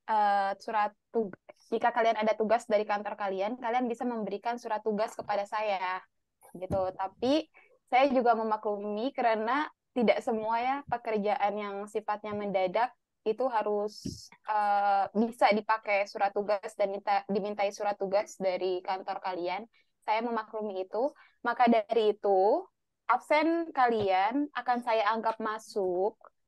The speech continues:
jika kalian mengerjakan kuis atau soal yang saya berikan saat sesi perkuliahan.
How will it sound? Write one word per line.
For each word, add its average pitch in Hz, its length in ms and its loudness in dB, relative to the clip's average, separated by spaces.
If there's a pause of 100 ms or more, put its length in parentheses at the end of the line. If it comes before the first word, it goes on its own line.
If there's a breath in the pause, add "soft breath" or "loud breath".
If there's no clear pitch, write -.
(220)
jika 254 240 4
kalian 247 480 4
mengerjakan 233 880 0
kuis 254 800 -2 (400)
atau 226 400 0
soal 226 560 2
yang 254 160 0
saya 226 240 0
berikan 240 480 0
saat 240 320 -4
sesi 233 320 -4
perkuliahan. 202 800 -2